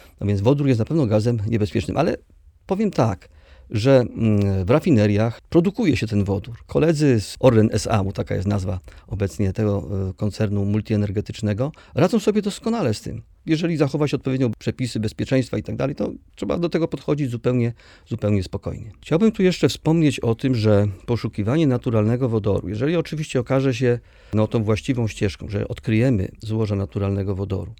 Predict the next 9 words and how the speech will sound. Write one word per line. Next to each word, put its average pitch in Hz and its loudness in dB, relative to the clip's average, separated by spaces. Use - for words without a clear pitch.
Ja 127 2
reprezentuję 127 2
uczelnię, 113 0
Wydział 113 -2
Geologii, 104 0
Geofizyki 107 -2
i 107 2
Ochrony 107 0
Środowiska 101 -4